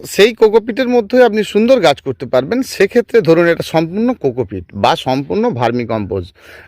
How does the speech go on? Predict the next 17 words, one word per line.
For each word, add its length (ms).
বা 260
আপনার 420
ধানের 360
চিটে 360
বা 300
সম্পূর্ণ 560
চিটে 420
বা 420
আপনার 540
ওই, 440
উম, 400
সিন্ডার, 420
সেক্ষেত্রে 460
আমি 160
এই 60
কোকোপিটকে 520
খুব 180